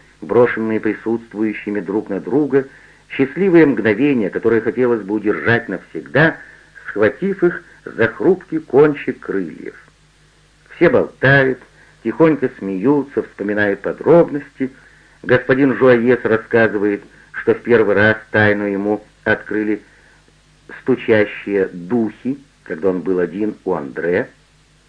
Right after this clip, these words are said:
«Как идут дела, господин Маран?» спрашивали духи, и за отсутствием господина Марана ответил им он: «Недурно для этого времени года, господа духи». «Если б вы знали, с каким лукавым видом»,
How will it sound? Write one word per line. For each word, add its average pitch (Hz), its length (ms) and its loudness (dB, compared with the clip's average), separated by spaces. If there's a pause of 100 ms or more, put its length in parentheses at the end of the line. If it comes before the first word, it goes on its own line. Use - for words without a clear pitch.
(600)
«Как 120 280 2
идут 123 320 -2
дела, 160 360 4 (220)
господин 156 580 -2
Маран?» 98 440 -2 (400)
спрашивали 78 580 -2
духи, 185 440 -2 (440)
и 131 140 0
за 110 280 0
отсутствием 113 720 -2
господина 95 520 -4
Марана 170 540 0 (220)
ответил 175 680 0
им 156 280 -2
он: 98 300 0 (380)
«Недурно 123 720 2 (180)
для 110 180 2
этого 107 240 0
времени 104 400 -2
года, 98 400 -2 (160)
господа 104 540 0
духи». 90 480 -6 (920)
«Если 196 440 0
б 160 100 -8
вы 185 160 4
знали, 190 340 2
с 180 80 -4
каким 170 320 -2
лукавым 160 520 4
видом», 151 420 0